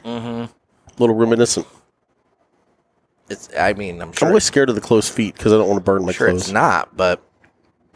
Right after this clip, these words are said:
Speaker 1: you know, anyway. So, okay. So, this episode, we've obviously got Ask the Boys, which we have a special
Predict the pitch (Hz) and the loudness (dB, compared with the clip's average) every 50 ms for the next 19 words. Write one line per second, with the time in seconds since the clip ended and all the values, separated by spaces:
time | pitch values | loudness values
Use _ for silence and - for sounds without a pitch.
0 | - - - 113 95 87 92 92 98 104 131 139 113 87 104 98 - - - - | -16 -10 -6 -6 -4 -4 -6 -8 -8 -8 -6 -6 -6 -6 -8 -10 -12 -16 -18 -16
1 | - - - _ _ _ _ _ _ - - - - - _ _ - - 262 277 | -16 -16 -18 _ _ _ _ _ _ -20 -20 -20 -20 -20 _ _ 0 2 2 2
2 | 226 - 135 104 107 117 - - - - - - - - _ - - - 156 160 | 2 0 2 2 2 0 -4 -10 -20 -20 -20 -20 -20 -18 _ -8 0 2 4 6
3 | 156 147 147 147 147 147 151 - - - - - - - - - - - - _ | 6 6 6 6 6 4 4 2 -2 -14 -16 -18 -20 -20 -20 -20 -20 -20 -20 _
4 | _ _ _ _ - 170 170 - 185 170 165 170 151 - - 170 170 175 175 175 | _ _ _ _ -8 -6 -2 2 2 2 2 0 -4 0 2 4 4 4 4 2
5 | 160 139 131 120 120 123 123 127 120 - - 123 113 107 107 107 104 - - 110 | 0 0 2 2 4 2 4 2 -2 -2 -2 0 2 4 4 4 2 0 -2 -6
6 | 98 117 127 151 180 - - 175 - - 170 143 147 147 131 - - - - - | -2 2 2 2 2 2 0 -2 0 2 2 4 4 2 2 0 -4 -4 -2 0
7 | 214 220 196 - 196 147 | 2 2 2 2 0 -2